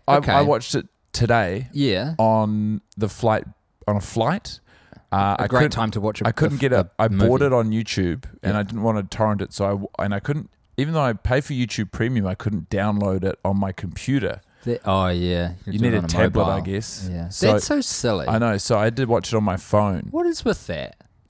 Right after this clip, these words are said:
Speaker 1: It was a, a
Speaker 2: They're
Speaker 1: re-
Speaker 2: all just screens.
Speaker 1: It was a ve-, a very frustrating experience, uh, and it was fine. But on the flight over, I watched The Social Network 'cause it was like,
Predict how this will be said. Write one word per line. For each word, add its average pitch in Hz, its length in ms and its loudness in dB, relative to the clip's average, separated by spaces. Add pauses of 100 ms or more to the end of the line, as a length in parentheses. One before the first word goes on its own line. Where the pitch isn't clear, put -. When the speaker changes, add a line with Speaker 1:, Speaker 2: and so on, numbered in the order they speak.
(200)
Speaker 1:
It 98 60 -8
was 110 220 0
a, - 120 -4
a 110 60 2
Speaker 2:
They're 220 140 4
Speaker 1:
re- 254 80 2
Speaker 2:
all 302 140 0
just - 300 -8
screens. 135 560 0
Speaker 1:
It 90 60 0
was 104 160 2
a 110 60 0
ve-, 110 240 -2
a 104 80 0
very 113 240 2
frustrating 117 560 0
experience, 90 720 -2 (140)
uh, 107 300 2 (100)
and 117 800 -2 (1800)
it - 40 2
was 196 160 0
fine. 131 420 0
But 113 260 0 (220)
on 143 120 0
the 151 60 0
flight 113 300 0
over, 117 240 0
I 139 80 4
watched 110 260 0
The 110 80 -4
Social 104 380 0
Network 120 360 0 (140)
'cause 104 120 -2
it 101 40 -4
was 95 140 -4
like, 98 140 0